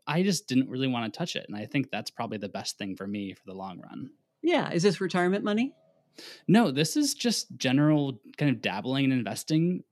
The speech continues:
Speaker 1: money. I've never
Speaker 2: Oh,
Speaker 1: really
Speaker 2: okay.
Speaker 1: invested before. I'm really new to it. So I do have my retirement account, but I don't touch that at all besides making sure that I am contributing as much as I can to get my match and all of that.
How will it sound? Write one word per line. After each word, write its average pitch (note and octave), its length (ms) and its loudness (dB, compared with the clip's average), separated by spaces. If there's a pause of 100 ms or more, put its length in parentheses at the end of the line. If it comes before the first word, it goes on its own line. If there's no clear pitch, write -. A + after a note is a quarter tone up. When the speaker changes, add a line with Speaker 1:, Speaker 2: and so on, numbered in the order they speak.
(140)
Speaker 1:
money. F#3+ 460 4
I've C#3+ 300 2
never D#3+ 320 6
Speaker 2:
Oh, D3+ 80 6
Speaker 1:
really E3 240 2
Speaker 2:
okay. D#3 80 6
Speaker 1:
invested F3 400 2
before. F3+ 400 2
I'm C#3+ 180 4
really B2+ 240 2
new B2 220 2
to D3+ 220 0
it. D#3 180 0
So C3 100 -4
I A2+ 100 -2
do B2 180 0
have C3+ 120 0
my C3+ 140 2
retirement B2+ 420 2
account, A#2+ 380 -2 (400)
but A2 180 0
I A#2 140 0
don't A#2 320 -2
touch - 240 -6
that G2+ 160 0
at G2+ 60 -2
all G#2 180 -2
besides G#2 280 -6
making G#2 260 -6
sure G#2+ 180 -6
that G2+ 100 -6
I G2+ 240 -4 (100)
am G#2 220 -6 (320)
contributing C#3 460 4
as A2+ 100 0
much A#2+ 160 0
as A2+ 80 -4
I A2 80 0
can A2 320 -2
to G#2+ 80 -2
get F#2+ 120 -6
my G2+ 120 -8
match G2+ 380 -8
and G2 80 -8
all E2+ 180 -12
of F#2+ 60 -16
that. C3 320 0